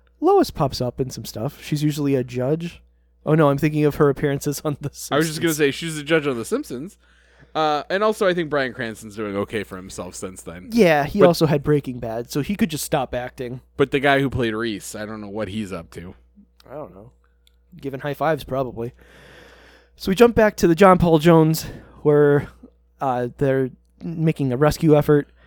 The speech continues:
Speaker 1: and the O-, Officer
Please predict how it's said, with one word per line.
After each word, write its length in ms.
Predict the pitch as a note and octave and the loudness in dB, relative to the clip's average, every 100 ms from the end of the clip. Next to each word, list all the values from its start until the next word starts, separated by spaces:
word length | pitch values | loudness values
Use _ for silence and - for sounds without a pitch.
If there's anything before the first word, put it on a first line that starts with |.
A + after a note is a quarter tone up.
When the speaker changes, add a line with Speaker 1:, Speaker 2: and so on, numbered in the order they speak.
| _ _ _ _ C#3+ | _ _ _ _ -6
Speaker 1:
and 420 | C3+ C3 B2 - _ - - _ _ | -4 -4 -6 -10 _ -20 -20 _ _
the 540 | - B2+ A#2+ A#2+ B2 B2 - - _ _ _ | -8 -6 -6 -8 -10 -12 -18 -20 _ _ _
O-, 100 | D3+ | -10
Officer 500 | D3+ D#3 D3+ D3 C#3+ | -8 -6 -2 0 0